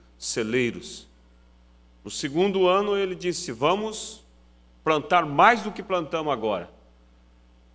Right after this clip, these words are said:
Os, aqueles que go-, que eram mais conformados, a vida mais, vi-, queriam levar a vida mais leve, disseram, "Pra que isso?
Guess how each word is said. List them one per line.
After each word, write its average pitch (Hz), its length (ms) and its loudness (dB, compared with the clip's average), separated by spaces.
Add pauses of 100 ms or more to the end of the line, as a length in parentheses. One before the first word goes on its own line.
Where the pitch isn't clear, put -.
(260)
Os, - 680 -2 (920)
aqueles 139 560 -2
que 107 420 -6 (720)
go-, - 320 -8 (1040)
que - 80 -4
eram 117 180 2
mais 113 540 -2
conformados, 117 1160 0
a 110 60 -2
vida 113 300 -6
mais, 110 680 -6 (960)
vi-, 101 140 -16 (720)
queriam 123 260 -2
levar 120 300 2
a 117 40 0
vida 113 220 -4
mais 110 280 -2
leve, 127 340 -2
disseram, 110 460 -4
"Pra 190 200 -4
que 214 160 -8
isso? 185 640 -8